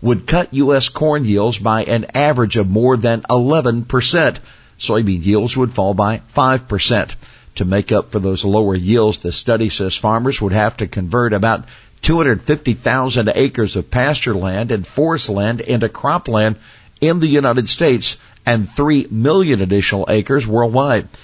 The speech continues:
The forty-page study goes on to estimate that corn prices would rise as much as twenty-eight percent and soybean prices would increase by twenty-two percent.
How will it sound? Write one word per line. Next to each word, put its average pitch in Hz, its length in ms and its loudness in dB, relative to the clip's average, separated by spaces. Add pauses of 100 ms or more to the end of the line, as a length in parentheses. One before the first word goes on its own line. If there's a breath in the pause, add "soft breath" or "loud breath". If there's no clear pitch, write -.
(320 loud breath)
The 87 60 -4
forty-page 101 720 -2
study 110 340 0
goes 98 480 0
on 110 320 -2
to 95 400 -2
estimate 107 640 0
that - 180 -4
corn 113 260 -2
prices 101 520 -2
would 101 180 0
rise 117 400 0 (260 loud breath)
as 104 160 0
much 120 220 0
as 104 140 0
twenty-eight 143 640 0
percent 127 460 0
and 117 120 0
soybean 120 500 0
prices 101 460 -2
would 110 160 2
increase 120 420 -2
by 110 300 0 (320 soft breath)
twenty-two 120 640 -2
percent. - 560 -6